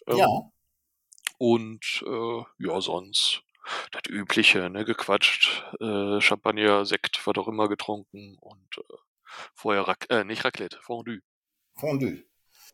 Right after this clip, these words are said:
Speaker 2: Mit Öl oder, <laughs> haha, und jetzt pass auf, mit, äh, Fond, beziehungsweise
Speaker 1: Mit
Speaker 2: Brühe.
Speaker 1: mit Fond oder Bouillon. Ja, ja.
Speaker 2: Wahnsinn.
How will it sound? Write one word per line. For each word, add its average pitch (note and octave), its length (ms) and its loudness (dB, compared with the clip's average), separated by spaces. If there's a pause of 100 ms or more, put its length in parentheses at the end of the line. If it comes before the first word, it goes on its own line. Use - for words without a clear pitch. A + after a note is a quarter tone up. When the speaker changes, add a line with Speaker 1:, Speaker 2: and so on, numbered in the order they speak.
(180)
Speaker 2:
Mit C#3 440 4
Öl G3 380 8
oder, A#3 520 8
<laughs> - 40 -12
haha, C#3 280 4
und G#2 60 -4
jetzt A#2 220 2
pass F#2+ 160 2
auf, B2 280 4 (320)
mit, B2+ 420 4 (320)
äh, A2 320 4
Fond, A#2 600 6 (340)
beziehungsweise G#2+ 400 2 (100)
Speaker 1:
Mit - 80 -20
Speaker 2:
Brühe. A#2 520 -6 (120)
Speaker 1:
mit D3 160 -2
Fond D#3+ 440 4
oder A2 180 6
Bouillon. B2 520 4 (380)
Ja, B2+ 160 6
ja. C#3+ 80 8
Speaker 2:
Wahnsinn. C3 380 -2